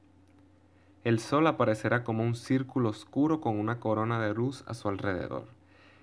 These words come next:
y será la primera vez en la historia de la humanidad que se tendrá la tecnología para observarlo desde muchos ángulos diferentes.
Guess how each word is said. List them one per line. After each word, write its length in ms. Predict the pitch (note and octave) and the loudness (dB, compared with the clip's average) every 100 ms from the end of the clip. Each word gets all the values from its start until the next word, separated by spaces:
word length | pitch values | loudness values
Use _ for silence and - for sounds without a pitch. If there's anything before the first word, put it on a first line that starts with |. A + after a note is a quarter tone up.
| _ | _
y 100 | A#2 | -4
será 260 | A#2+ A#2+ C3 | 2 6 6
la 180 | C3+ - | 4 4
primera 420 | A#2+ A2+ B2 C3+ | 4 4 4 4
vez 220 | C3 B2+ | 2 0
en 160 | A#2 G#2+ | -2 0
la 80 | |
historia 380 | G#2 - A2 A#2 | -4 -4 -2 0
de 100 | B2 | 2
la 100 | A#2+ | 2
humanidad 520 | A#2 G#2+ G#2 A2 D#3+ | 0 0 0 -2 -4
que 100 | D#3+ | -6
se 140 | A#2+ G#2+ | -6 -4
tendrá 400 | A2 G#2 G#2 A2+ | -2 0 2 2
la 180 | A#2 - | 2 0
tecnología 720 | G#2 G#2 G2+ G2+ A2+ C3+ C#3 | -2 0 0 0 0 -2 2
para 200 | A2 G#2 | 4 4
observarlo 760 | G#2 - G#2 G2+ A#2 C3 D3 - - | 2 0 2 4 4 2 -4 -10 -8
desde 320 | G#2 G2+ G2+ | -6 -4 -2
muchos 420 | G#2 A2 A#2+ A#2+ | -4 -4 -6 -4
ángulos 320 | G#2 G#2 A2 | -4 -2 -2
diferentes. 480 | A2 G#2 A#1 - - | -4 -6 -10 -10 -16